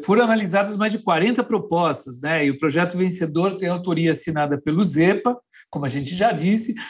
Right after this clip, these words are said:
junto com a Marta Moreira e o Milton Braga, do M M B, e o Martin Benavides. É, o Guilherme Wisnik e o Alexandre Benoit são responsáveis pela curadoria da expografia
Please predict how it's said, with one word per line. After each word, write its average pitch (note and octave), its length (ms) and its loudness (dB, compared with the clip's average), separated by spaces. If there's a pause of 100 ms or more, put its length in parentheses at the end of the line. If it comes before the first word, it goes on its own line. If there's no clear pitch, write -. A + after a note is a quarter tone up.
(140)
junto G3+ 220 0
com G3+ 80 0
a - 40 2
Marta D#3+ 280 0
Moreira F#3 420 6
e F#3+ 60 4
o E3 40 2
Milton D#3+ 340 -2
Braga, D#3 340 2
do C#3+ 120 -4
M C#3+ 160 -6
M C#3+ 200 -4
B, F3 400 4 (360)
e F3 80 -2
o F3+ 40 0
Martin F3 320 0
Benavides. D3+ 880 -4 (460)
É, D3 280 0
o F#3 80 0
Guilherme G3 320 4
Wisnik F#3+ 580 2
e - 20 2
o E3+ 60 2
Alexandre E3 480 0
Benoit D#3 640 2
são - 160 -6
responsáveis F#3+ 520 -2
pela F#3 220 0
curadoria E3 560 0
da D3+ 120 -2
expografia E3+ 880 0